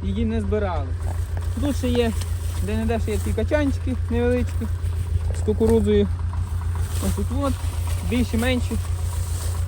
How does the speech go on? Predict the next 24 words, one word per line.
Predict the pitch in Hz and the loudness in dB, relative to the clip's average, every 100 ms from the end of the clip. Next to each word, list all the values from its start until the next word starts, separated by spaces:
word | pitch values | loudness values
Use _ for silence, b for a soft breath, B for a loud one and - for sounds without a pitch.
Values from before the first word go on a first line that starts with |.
| - - - | -2 0 4
Та | 240 | 6
й | |
кукурудза | 226 226 247 214 | 6 8 8 10
вже | 214 | 8
трошки | 214 220 - | 8 6 6
була | 214 214 202 - | 6 6 4 4
приглушена, | 214 220 302 - 254 240 - | 6 8 6 4 2 0 -2
оскільки | 214 247 220 220 | 0 0 0 0
зілля | 240 233 | 0 2
її | 233 220 | 2 2
глушило. | 226 - - 214 - - - - - | 0 0 0 0 -4 -6 -6 -6 -4
Так | 226 220 | -4 -2
що | |
ми | 240 269 | -2 -2
її | 262 | -2
зараз | 233 233 208 - - - | -2 -2 -4 -4 -6 -6
збираємо, | 208 254 277 262 247 | -4 -2 -2 -2 -2
перебиваємо, | 240 220 240 269 277 262 247 226 - - - - - - - - - - - - | -2 -2 -2 -2 -2 -2 -4 -4 -4 -4 -4 -4 -4 -4 -4 -4 -4 -4 -4 -2
згубуємо | 220 254 277 240 | -2 0 0 0
барана, | 226 233 262 285 | 0 -2 -2 0
можливо, | 240 214 254 | 0 0 -2
що | - | -2
буде | 214 220 | -2 0
їсти | 233 233 214 | 0 0 0